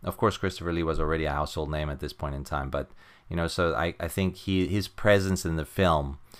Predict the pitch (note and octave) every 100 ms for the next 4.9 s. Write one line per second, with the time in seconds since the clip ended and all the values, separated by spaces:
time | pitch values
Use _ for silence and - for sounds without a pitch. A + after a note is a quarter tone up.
0 | - - _ - F2 F2 F#2+ F2+ D#2 -
1 | F2 - A2 G#2+ - E2+ D#2 F#2+ F#2 F#2+
2 | G#2+ C3 C3+ D3 - - A#2 G#2+ G#2 F#2+
3 | F2 A2 - F2+ - A2 G#2 F#2 - A#2
4 | E2 - D2+ - - G2+ F#2 -